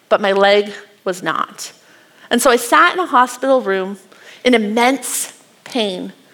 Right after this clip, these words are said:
and digested the news that I was gonna be in a full leg stabilizer until at least I had delivered the baby. And as I sat there and fear gripped my heart,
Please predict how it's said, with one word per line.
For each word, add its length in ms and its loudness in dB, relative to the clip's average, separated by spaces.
and 120 2
digested 640 2
the 80 0
news 280 -2
that 180 -2
I 240 0
was 160 -4
gonna 220 -4
be 240 -6
in 160 0
a 40 -4
full 680 2
leg 320 4
stabilizer 840 0
until 360 4
at 180 2
least 640 -6
I 100 2
had 180 0
delivered 580 2
the 60 -2
baby. 440 -4
And 120 2
as 160 2
I 40 -2
sat 460 -4
there 180 2
and 140 0
fear 280 2
gripped 380 0
my 180 0
heart, 420 0